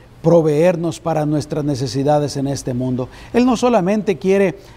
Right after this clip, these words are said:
sanarnos de nuestras enfermedades. Él no solamente, eh, tú me entiendes, Él quiere resolver el problema principal de cada uno de nosotros en lo personal y de toda la humanidad.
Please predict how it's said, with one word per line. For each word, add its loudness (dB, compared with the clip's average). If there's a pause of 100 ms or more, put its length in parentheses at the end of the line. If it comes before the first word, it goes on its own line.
(100)
sanarnos 0
de -2
nuestras -4
enfermedades. -2
Él 4
no 0
solamente, 0 (400)
eh, -10 (160)
tú 4
me 8
entiendes, -2 (720)
Él 2
quiere 4
resolver 2
el -2
problema -2
principal -2 (400)
de -2
cada 4
uno 0
de 0
nosotros -2
en 0
lo 0
personal -2 (500)
y 4
de 0
toda 4
la 0
humanidad. -4